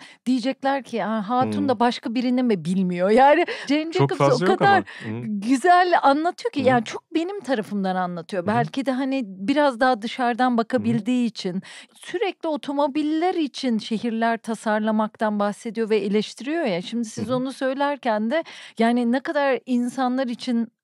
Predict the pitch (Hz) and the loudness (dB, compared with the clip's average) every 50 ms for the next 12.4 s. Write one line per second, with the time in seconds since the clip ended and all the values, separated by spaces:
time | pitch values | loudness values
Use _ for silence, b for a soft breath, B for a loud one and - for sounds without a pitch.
0 | _ - - 226 247 240 208 208 240 240 226 226 208 214 214 208 - 208 220 185 | _ 0 2 4 4 2 2 2 4 4 4 4 4 2 0 0 -2 -4 -4 -2
1 | 165 208 208 202 196 196 196 196 196 202 B B B B B B - - - - | -2 0 0 0 0 0 0 -2 -2 -4 B B B B B B -16 -10 -4 -2
2 | 233 226 240 254 240 - 269 247 - - 226 226 226 208 214 208 - - - 214 | 0 0 0 -2 -2 -2 0 0 2 2 0 0 0 -2 -4 -8 -8 -6 -6 -4
3 | 202 208 202 185 202 220 208 B B B B B _ - 107 107 110 117 113 - | -4 -4 -4 -4 -4 -6 -6 B B B B B _ -4 -2 0 0 -2 -4 -6
4 | - 147 151 151 135 - 139 131 - - 113 113 113 120 117 104 - - 92 90 | -4 -2 -2 -2 -2 -2 -4 -4 -4 -4 -2 -2 -2 -2 -4 -6 -8 -8 -6 -6
5 | 95 101 104 104 101 101 101 - 107 110 - 147 135 117 107 104 127 143 120 98 | -4 -4 -4 -4 -4 -4 -4 -4 -4 -4 -2 -4 -4 -4 -4 -4 -4 -6 -6 -6
6 | 98 110 117 113 120 - - - - 113 120 127 117 104 101 95 90 87 80 82 | -6 -4 -4 -4 -4 -6 -6 -4 -4 -2 -2 -2 -2 -2 -2 -2 -4 -6 -8 -10
7 | 85 - - 92 90 90 87 87 87 98 98 104 107 107 113 117 - - 113 110 | -12 -10 -8 -8 -6 -6 -6 -6 -4 -4 -2 -2 -2 -2 -2 -4 -4 -4 -2 -2
8 | 107 98 95 92 92 90 82 80 - - - - - 98 90 87 90 87 87 95 | 0 0 0 -2 -2 -4 -6 -8 -10 -10 -10 -8 -6 -6 -6 -6 -6 -8 -6 -4
9 | 113 117 117 110 - 104 107 117 127 127 139 127 123 117 117 113 113 120 135 147 | -2 -2 -2 -2 -2 -2 -2 -2 -2 -2 -4 -4 -4 -4 -4 -4 -4 -4 -4 -4
10 | 135 123 110 104 104 110 120 139 - - 131 120 113 113 113 113 - 104 98 107 | -4 -6 -4 -4 -4 -4 -6 -6 -6 -6 -6 -6 -6 -6 -8 -6 -6 -6 -4 -4
11 | 104 98 B B B B B B - - 113 120 135 135 - 143 127 113 107 98 | -4 -4 B B B B B B -8 -4 -4 -4 -4 -4 -4 -4 -4 -4 -4 -4
12 | 101 104 104 107 110 123 170 202 | -4 -4 -2 -2 -2 -4 -4 -6